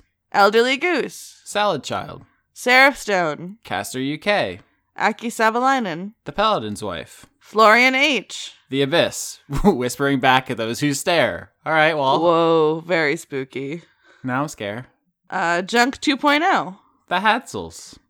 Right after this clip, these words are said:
Speaker 1: Melissa Nielsen.
Speaker 2: Dawn.
Speaker 1: Pruitt Holcomb.
Speaker 2: Artemis B J J Brazilian Jiu-Jitsu and Bristol.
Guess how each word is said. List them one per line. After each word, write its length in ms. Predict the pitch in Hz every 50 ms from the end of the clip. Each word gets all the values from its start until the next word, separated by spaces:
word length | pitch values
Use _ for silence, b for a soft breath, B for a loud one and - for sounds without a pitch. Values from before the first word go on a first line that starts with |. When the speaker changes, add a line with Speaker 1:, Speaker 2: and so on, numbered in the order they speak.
| _ -
Speaker 1:
Melissa 380 | 240 226 202 202 220 - 262
Nielsen. 640 | 277 302 311 330 320 226 202 175 139 135 170 214 226 _ _ _ _
Speaker 2:
Dawn. 960 | - 170 170 170 165 147 127 110 98 92 90 90 87 85 82 95 101 110 117 _ _ _ _
Speaker 1:
Pruitt 300 | - 277 302 349 349 262
Holcomb. 600 | 262 262 226 190 190 190 190 175 147 143 160 190 _ _ _ _ _ _ _ -
Speaker 2:
Artemis 400 | 127 123 120 117 117 123 127 -
B 160 | - - 120
J 140 | 110 117 120
J 180 | 107 113 117 120
Brazilian 420 | 113 117 101 104 113 113 113 117
Jiu-Jitsu 440 | 110 113 104 117 113 107 - 139 139
and 100 | 147 151
Bristol. 460 | 175 202 226 - - - 87 87 107